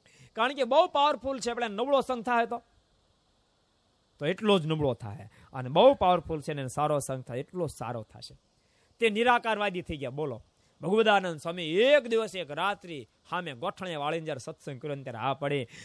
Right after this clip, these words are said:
ભગવદાનંદ સ્વામી કે, "જરાક વિચારો તો ખરા કશ્યાભાઈ, જરાક વિચારો તો ખરા, ભગવાન છે એ જીવ પ્રાણી માતૃરૂપે કેમ થાય?" અને કશ્યાભાઈ, તમે જો એમ કહેતા હોવ તો વિષ્ટાનો કીડો ભગવાન, તમે બોલી દો,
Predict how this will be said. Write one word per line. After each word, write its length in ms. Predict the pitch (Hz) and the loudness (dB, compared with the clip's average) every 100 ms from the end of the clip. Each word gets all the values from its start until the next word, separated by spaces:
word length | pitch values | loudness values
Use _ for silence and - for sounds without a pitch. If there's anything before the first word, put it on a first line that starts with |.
| - | -8
ભગવદાનંદ 600 | 185 240 285 302 294 294 | -2 2 4 2 2 -2
સ્વામી 220 | 285 294 | -6 -6
કે, 100 | 302 | -4
"જરાક 320 | 269 294 302 | 0 0 0
વિચારો 400 | 220 214 277 277 | -2 -2 2 2
તો 160 | 277 269 | 2 -4
ખરા 420 | 185 196 247 277 | -2 0 2 2
કશ્યાભાઈ, 760 | 233 196 214 214 185 214 277 202 | 0 -6 -2 0 2 2 2 0
જરાક 320 | 156 208 220 | -4 -6 -8
વિચારો 340 | 147 180 208 | -8 -6 -8
તો 140 | 240 165 | -8 -10
ખરા, 340 | - 175 175 - - - - - - | -4 -2 -2 -6 -20 -20 -20 -20 -10
ભગવાન 540 | 143 180 247 339 359 | -4 4 6 6 2
છે 460 | 254 233 165 113 _ _ _ _ - | 0 0 0 -4 _ _ _ _ 0
એ 300 | 226 330 370 | 2 2 -2
જીવ 280 | 196 262 294 | -2 -2 0
પ્રાણી 300 | 277 285 302 | 0 0 0
માતૃરૂપે 440 | 254 254 285 302 | -4 -4 -6 -10
કેમ 400 | 233 277 349 370 | -6 -2 -2 -2
થાય?" 280 | 247 185 131 147 - | 0 0 0 -6 -2
અને 200 | 214 254 | -2 -2
કશ્યાભાઈ, 720 | 196 - 190 160 170 262 294 | -6 -4 -2 0 4 4 2
તમે 280 | 208 233 220 | -2 -6 -4
જો 120 | 196 | -4
એમ 80 | 160 | -4
કહેતા 420 | 143 165 196 196 | -6 -6 0 2
હોવ 320 | 190 285 294 | 4 4 2
તો 120 | 285 | 0
વિષ્ટાનો 480 | 185 220 - 277 302 | -6 -6 -6 -8 -6
કીડો 260 | 220 294 285 | -6 0 0
ભગવાન, 560 | 190 190 254 359 403 403 _ _ _ _ _ _ _ _ | 0 2 6 6 2 -4 _ _ _ _ _ _ _ _
તમે 160 | 202 320 | -4 0
બોલી 280 | 254 269 359 | 4 2 2
દો, 360 | 359 285 170 | 4 4 4